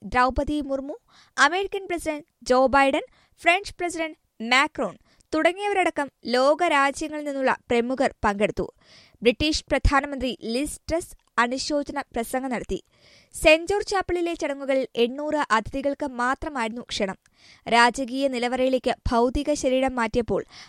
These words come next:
അടുത്ത കുടുംബാംഗങ്ങൾ ഉൾപ്പെടെ കുറച്ചുപേർക്ക് മാത്രമായിരുന്നു പ്രവേശനം. സെപ്റ്റംബർ എട്ടിന്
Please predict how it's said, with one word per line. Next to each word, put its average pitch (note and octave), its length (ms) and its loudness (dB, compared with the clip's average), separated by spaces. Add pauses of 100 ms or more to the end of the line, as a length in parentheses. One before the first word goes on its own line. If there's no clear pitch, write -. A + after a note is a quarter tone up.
(140)
അടുത്ത A#3+ 280 4
കുടുംബാംഗങ്ങൾ C4+ 840 0
ഉൾപ്പെടെ B3 360 0
കുറച്ചുപേർക്ക് C#4 680 -4
മാത്രമായിരുന്നു B3+ 680 -6
പ്രവേശനം. G3+ 520 -8 (480)
സെപ്റ്റംബർ F#4+ 540 0
എട്ടിന് E4 320 0